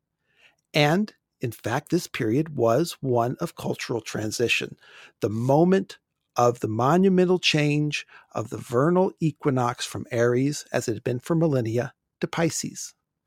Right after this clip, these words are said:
And these constellations are all constructions of the human imagination, but they are constructions that have persisted across cultures and time throughout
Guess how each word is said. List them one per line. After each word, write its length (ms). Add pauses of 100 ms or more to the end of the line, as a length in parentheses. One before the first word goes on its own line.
(340)
And 100
these 160
constellations 880
are 100
all 240
constructions 720
of 80
the 60
human 260
imagination, 720 (320)
but 140
they 100
are 80
constructions 640
that 140
have 160
persisted 640
across 380
cultures 680
and 220
time 420
throughout 460